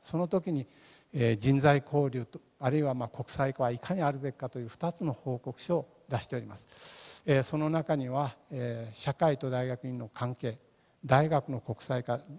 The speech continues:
人材の流動化、さらにそれを支える大学の在り方、えー、これを、えー、六年にわたって議論した結果をまとめております。これは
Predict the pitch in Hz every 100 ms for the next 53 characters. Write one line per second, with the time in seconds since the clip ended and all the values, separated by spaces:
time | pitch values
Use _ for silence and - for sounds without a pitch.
0 | 135 123 123 135 135 120 117 139 143 123
1 | 117 - 156 147 127 143 143 127 - 131
2 | 131 117 113 123 120 - 117 120 _ -
3 | 113 135 127 - - - - - 151 127
4 | 170 185 175 151 - - - _ 156 127
5 | 120 117 117 123 151 _ _ _ _ _
6 | _ _ _ _ _ _ 123 143 151 208
7 | 202 160 123 127 - 110 123 139 127 -
8 | 117 120 - 120 117 117 123 160 156 143
9 | 143 127 123 - - - 170 151 143